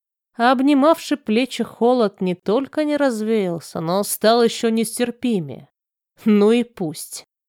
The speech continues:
Он всё равно поднимется. Если бы кто-то увидел стройного седого человека, легко взбиравшегося вверх по каменистой осыпи,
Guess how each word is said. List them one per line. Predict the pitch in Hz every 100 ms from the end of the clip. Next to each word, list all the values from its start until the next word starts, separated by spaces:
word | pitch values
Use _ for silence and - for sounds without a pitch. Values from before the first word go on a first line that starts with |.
| _
Он | 208 233
всё | 214 - 233
равно | 240 269 247 262 175
поднимется. | - 175 175 202 196 135 - - 165 _ _ _ _ _ _ _ _ _ _
Если | - 233 294 311
бы | 262 285
кто-то | - 339 330 294
увидел | 269 302 240 254
стройного | 233 - 202 247 285 262 196 185
седого | 175 - 180 226 233 214
человека, | - 185 175 175 262 285 -
легко | 165 180 - 320
взбиравшегося | 262 190 226 240 269 254 - 185 185 - 175
вверх | 160 160 240 233 -
по | -
каменистой | - 180 196 240 - 185 175 -
осыпи, | 247 285 - - - 143